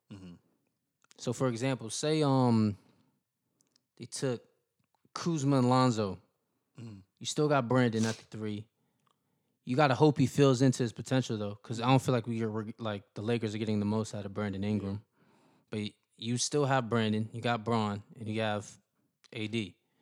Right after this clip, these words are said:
Speaker 1: Mm-hmm.
Speaker 2: So right there, that's, that's a good core of your starters right there. And then now you just need a solid point guard and, um,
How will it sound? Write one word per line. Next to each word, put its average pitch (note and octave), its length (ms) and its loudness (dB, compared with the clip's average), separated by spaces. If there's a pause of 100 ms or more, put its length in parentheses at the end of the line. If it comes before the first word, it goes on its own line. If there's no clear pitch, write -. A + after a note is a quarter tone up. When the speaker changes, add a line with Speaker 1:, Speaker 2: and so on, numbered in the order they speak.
Speaker 1:
Mm-hmm. G#2 280 -18
Speaker 2:
So - 160 -10
right C3+ 260 2
there, C3+ 260 2
that's, A#2+ 360 -8
that's C3 200 -8
a C#3 40 -6
good A#2+ 180 -4
core C3+ 260 -2
of A#2 60 0
your A2+ 100 -4
starters A2+ 440 -4
right G#2+ 180 -6
there. A2+ 220 -2
And G#2 120 -4
then G#2+ 120 -2
now A#2 140 0
you B2 120 -2
just A2+ 160 -8
need A2+ 140 -4
a G#2+ 40 -10
solid A#2+ 400 -4
point C3 220 -4
guard G#2+ 300 -6 (920)
and, A2 280 0
um, G#2+ 480 0